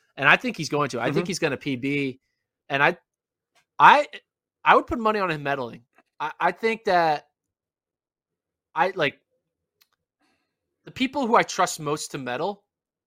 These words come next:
Speaker 1: would be Lyles, DeGrasse,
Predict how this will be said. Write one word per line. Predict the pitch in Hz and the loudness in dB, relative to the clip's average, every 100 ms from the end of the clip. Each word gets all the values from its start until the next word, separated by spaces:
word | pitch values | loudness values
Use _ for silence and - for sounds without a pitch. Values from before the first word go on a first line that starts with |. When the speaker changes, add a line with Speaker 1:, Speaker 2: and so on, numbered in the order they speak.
| _ _ | _ _
Speaker 1:
would | 151 143 | -10 -8
be | 147 143 135 120 _ _ _ | -6 -6 -8 -10 _ _ _
Lyles, | 131 139 156 165 175 175 165 - - _ - | -4 2 2 2 -2 -6 -10 -14 -18 _ -14
DeGrasse, | 135 139 135 127 - - | -6 0 2 2 -2 -16